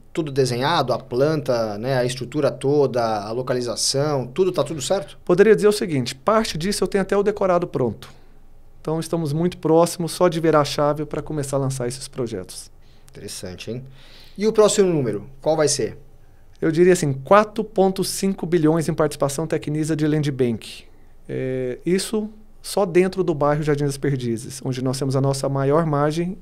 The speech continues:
Speaker 2: e ainda uma demanda reprimida. É, com certeza vai ser o nosso próximo número que vai mudar muito os nossos indicadores.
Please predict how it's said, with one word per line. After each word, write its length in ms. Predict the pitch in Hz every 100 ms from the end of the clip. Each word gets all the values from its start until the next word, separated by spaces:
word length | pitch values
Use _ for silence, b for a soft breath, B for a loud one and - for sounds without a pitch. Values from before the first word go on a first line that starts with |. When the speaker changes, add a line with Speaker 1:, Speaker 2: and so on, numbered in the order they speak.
| -
Speaker 2:
e 140 | 214
ainda 460 | 208 180 190 196 -
uma 140 | 180
demanda 380 | 175 180 156 156
reprimida. 680 | 156 156 151 123 120 107 - B B B B B B -
É, 840 | 123 123 123 127 123 123 120 120 - - -
com 180 | - 185
certeza 500 | 180 143 160 160 156
vai 120 | 151
ser 100 | 147
o 60 | 151
nosso 240 | 143 135
próximo 380 | 139 139 135 127
número 260 | 135 143 135
que 80 |
vai 100 | 135
mudar 260 | 139 127 135
muito 320 | 127 131 135
os 100 | 127
nossos 280 | 127 127 127
indicadores. 720 | 123 - 113 110 104 - -